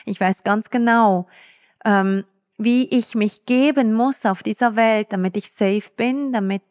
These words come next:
meine Masken nicht niedergerissen werden, damit ich, äh, immer wieder mich auch in Trennung bringen kann. Und das lässt kein Empfangen zu. Das macht dein Glas übervoll.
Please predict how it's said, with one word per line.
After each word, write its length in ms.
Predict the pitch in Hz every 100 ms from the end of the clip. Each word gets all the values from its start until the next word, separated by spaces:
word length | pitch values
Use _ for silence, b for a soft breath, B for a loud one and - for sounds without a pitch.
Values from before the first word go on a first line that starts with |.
| - -
meine 280 | 208 185 180
Masken 480 | 170 180 - - 196
nicht 240 | 190 185
niedergerissen 640 | - 180 196 185 196 - 196
werden, 400 | 190 196 208 214 B B B B _
damit 340 | 196 180 180
ich, 280 | 180 180 -
äh, 460 | 180 170 170 170 170 - _ -
immer 280 | 262 277
wieder 240 | 226 233 208
mich 200 | 185 185
auch 120 | 175
in 100 | 180
Trennung 340 | - 233 240
bringen 400 | 220 220 208 208
kann. 380 | 202 202 202 247 b b b b b b b _ _
Und 240 | 220 202
das 500 | 202 220 247 - - - _
lässt 360 | 202 196 - -
kein 200 | 196 196
Empfangen 540 | 202 - 214 214 190
zu. 320 | - 185 175
Das 280 | 175 180 -
macht 280 | 180 190 -
dein 160 | 202
Glas 500 | 190 175 175 196 - -
übervoll. 840 | 214 185 170 - 202 185 175 185